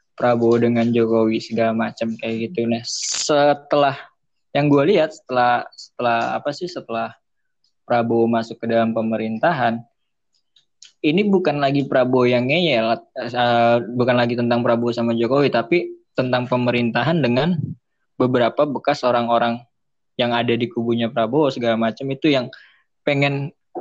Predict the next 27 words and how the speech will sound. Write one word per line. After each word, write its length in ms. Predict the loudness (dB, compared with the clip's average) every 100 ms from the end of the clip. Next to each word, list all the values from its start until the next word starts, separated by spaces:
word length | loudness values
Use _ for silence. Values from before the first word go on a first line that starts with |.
| -2
ngerengsek 400 | -2 0 -2 -2
masuk 240 | -2 -2
kayak 240 | 0 0 0
ngerasa 320 | 0 0 -2
kecewa 320 | 0 2 2
segala 320 | 2 2 2
macam. 320 | 2 0 0
Nah, 160 | 0 -2 -4 -20 -20 _ _ _ _
eh, 520 | 2 4 4 4 4 0 -6 _ _ _ _ _ _ _ _ _ _ _ _ _ -4
pendapat 500 | 0 2 2 2 2
lu 160 | 2 2
apa 240 | 2 0
sih 300 | -2 -4 -6 _ _ _ _ _ _ _ _ _ _ -6
tentang 320 | -4 -2 -2 0
masuknya 380 | -2 0 -2 0
Prabowo 400 | 0 2 2 2
ini 140 | -2
ke 100 | -4
pemerintahan? 680 | -4 0 0 0 0 -2 -2
Ada 560 | -4 0 2 2 0 -4 -18 _
maksud 380 | -4 -2 -4 -6
tertentu 400 | -6 -6 -2 0
atau 240 | 0 0 0
enggak 240 | 0 -2
sih? 240 | -4 -10 -14 _ _ _ _ _
Kayak 160 | -6 -4
gitu. 200 | -4